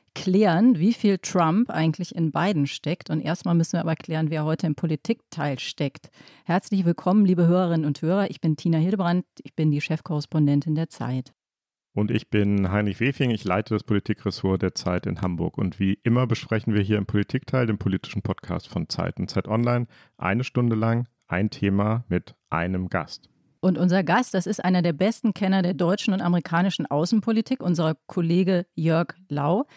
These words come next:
Speaker 1: Er ist auch außenpolitischer Koordinator der Zeit.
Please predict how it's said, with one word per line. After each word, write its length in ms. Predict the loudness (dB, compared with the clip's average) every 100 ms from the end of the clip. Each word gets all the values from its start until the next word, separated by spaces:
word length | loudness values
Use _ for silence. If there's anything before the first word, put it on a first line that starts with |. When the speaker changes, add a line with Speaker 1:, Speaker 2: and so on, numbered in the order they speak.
| -12
Speaker 1:
Er 120 | -4 -2
ist 100 | -2
auch 120 | -2
außenpolitischer 880 | 0 2 0 0 -2 -2 -2 -4 -4
Koordinator 720 | -4 -4 -2 0 0 0 -2
der 160 | -4 -4
Zeit. 340 | -4 -4 -6